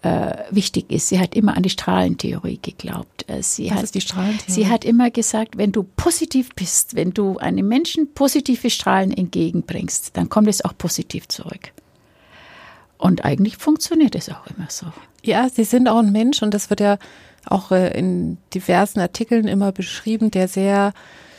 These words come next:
Speaker 2: sehr offen ist, sehr, ähm, auf Menschen auch zugeht. Ich glaub, das ist etwas, was Sie einfach auszeichnet. Also, dass Sie bei, mit wildfremden Menschen einfach, äh,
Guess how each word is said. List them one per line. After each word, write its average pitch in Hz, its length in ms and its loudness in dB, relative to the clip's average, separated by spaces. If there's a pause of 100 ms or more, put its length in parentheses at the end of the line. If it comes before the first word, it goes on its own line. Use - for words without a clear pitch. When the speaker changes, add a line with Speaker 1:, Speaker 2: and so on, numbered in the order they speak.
(160)
Speaker 2:
sehr - 240 2
offen 214 300 4
ist, - 280 -4
sehr, 185 580 0
ähm, 175 560 -2
auf - 220 -2
Menschen 214 320 4
auch - 200 -2
zugeht. - 840 -6
Ich - 120 -14
glaub, 190 200 0
das 202 140 0
ist 196 100 -2
etwas, 196 300 0
was 190 120 -2
Sie 208 200 0
einfach 190 320 0
auszeichnet. - 760 -2
Also, 185 140 -6
dass 185 160 -4
Sie 185 260 -4 (100)
bei, 180 480 2 (400)
mit 196 260 -4
wildfremden 208 500 2
Menschen 202 320 0
einfach, 190 500 -2
äh, 202 280 -2